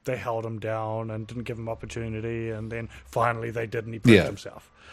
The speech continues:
Speaker 1: I think they're engineering that at the moment, and it's not necessarily a bad thing.
Speaker 2: No, look, if it leads to him
Speaker 1: It's the same thing we're seeing in N X T at the moment with, um, Shawn Michaels repurposing old things and making it, rehashing it. And it works.
Speaker 2: Yeah, it,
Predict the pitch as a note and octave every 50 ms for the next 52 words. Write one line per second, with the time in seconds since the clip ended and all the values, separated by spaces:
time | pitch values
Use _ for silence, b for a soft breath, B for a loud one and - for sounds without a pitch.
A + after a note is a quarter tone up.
0 | b b b b b b b b b _ - B2 - D3+ C#3+ B2 - C#3 - -
1 | C3+ C3+ C3+ C3 A#2+ A#2 A#2+ A#2+ A2+ A2 A#2+ B2+ B2+ A#2+ B2+ B2+ B2+ C3 A#2+ B2+
2 | B2 B2 C3+ D3 E3+ E3+ D#3 B2+ C#3 D3 F3 G3 - - - A3+ F#3 F3 C3+ C3
3 | B2 C#3 B2 A2+ A2 G#2+ G#2 - - - - - - G#3 E3+ A#2 B2 C3+ C3 B2+
4 | E3+ C3 F3 D3+ D3 C3+ C#3+ D3 D3 C#3 - - - B2+ - C3+ A#2+ A#2 A2+ G#2+
5 | A2 A2+ - - - F3+ F#3 - G#3 - A#3 A3 G#3 - - F#3 E3+ E3 D#3+ C#3+
6 | - - D#3+ D#3 C#3+ C3+ C#3 C3+ C3+ B2+ - - - C#3+ C#3+ C3+ C3 - B2+ B2
7 | B2 B2 B2 B2 A#2+ A#2+ - B2+ A#2+ A#2+ - - B B B B B B B B
8 | B B B - A#2 A#2+ A#2+ A#2 A#2 A#2 A#2 A#2 A#2 A2+ G#2 G#2+ - - - D3+
9 | C#3 B2+ B2 B2+ C3 C3+ - - B2+ A#2+ A2 G#2+ G#2 A#2 B2+ B2 A#2+ - - C3
10 | B2+ A#2 - B2+ - - B2+ B2 A#2+ A#2+ A#2 A2+ A2+ A#2 A2+ A2+ - B2 A#2+ A#2+
11 | A#2+ A#2 G#2+ - A#2 A#2 A#2 A#2 A#2+ A2+ A#2+ - - A#2+ A#2+ - B2 C3 C3 A2+
12 | A#2 B2+ B2+ - - B2 B2 A#2+ A#2 A#2 A#2 - C#3+ - D3+ D#3 G3 G#3+ G#3 F#3+
13 | C#3+ E3 E3+